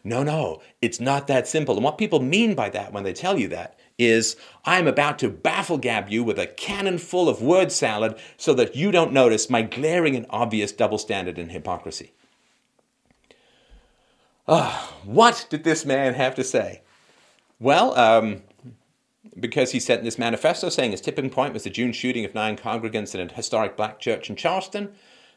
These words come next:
uh, when Dylann Roof explicitly revealed his racist motivations, his desire to kill pla-, uh, black people. But, um, the security expert on the Huffington Post says, "Well,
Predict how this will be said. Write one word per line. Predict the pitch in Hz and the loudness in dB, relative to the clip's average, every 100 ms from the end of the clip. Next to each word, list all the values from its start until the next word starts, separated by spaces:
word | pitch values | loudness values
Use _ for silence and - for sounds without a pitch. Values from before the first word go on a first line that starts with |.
| - | -8
uh, | 90 90 | -2 -2
when | 87 90 | -2 -4
Dylann | 87 92 90 | -2 -2 0
Roof | 92 87 | -4 -4
explicitly | - - - - 101 | -8 -8 -6 -6 -6
revealed | 87 104 143 143 | -6 -2 -2 -2
his | 139 | -4
racist | - 123 113 113 | -2 -2 -2 -6
motivations, | 110 104 95 98 95 90 | -2 -2 -2 -4 -6 -12
his | 92 | -14
desire | - 82 90 82 | -16 -6 -4 -4
to | |
kill | 80 151 143 | -6 -4 -4
pla-, | - 110 - | -6 -12 -4
uh, | 90 | -4
black | 87 104 - | -2 -4 -4
people. | 107 101 101 - - _ _ _ _ _ - | -10 -6 -6 -8 -18 _ _ _ _ _ 4
But, | 135 131 139 | 6 6 4
um, | 120 117 113 104 - | 6 6 2 -6 -4
the | 113 107 | -2 0
security | - - 196 170 | -4 2 4 4
expert | 151 - 160 | 2 2 0
on | 135 | 2
the | 117 | -2
Huffington | 143 131 127 120 | -4 -4 -4 0
Post | 147 143 - | 0 0 2
says, | 131 120 | 2 2
"Well, | 277 294 220 - | 2 6 6 6